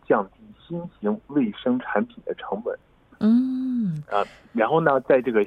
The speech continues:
Speaker 1: 新型无下水道卫生产品最能带来广泛影响的地区，支持市场培育。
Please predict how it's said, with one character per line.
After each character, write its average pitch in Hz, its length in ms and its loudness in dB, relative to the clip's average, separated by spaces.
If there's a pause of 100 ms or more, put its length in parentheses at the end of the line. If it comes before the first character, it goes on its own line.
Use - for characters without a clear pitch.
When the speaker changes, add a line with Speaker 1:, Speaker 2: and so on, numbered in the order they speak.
(120)
Speaker 1:
新 202 240 2
型 131 300 0
无 202 220 -6
下 208 300 0
水 98 120 -12
道 139 140 4
卫 131 280 0
生 135 180 -4
产 - 220 -4
品 180 220 -16 (280)
最 214 140 2
能 139 200 2
带 147 180 2
来 107 180 4
广 92 300 0
泛 151 180 0
影 107 300 0
响 98 120 -2
的 90 100 0
地 107 160 -2
区， - 240 -8 (220)
支 139 140 -2
持 107 300 -2
市 - 200 -4
场 - 280 -6
培 - 100 -8
育。 196 240 -4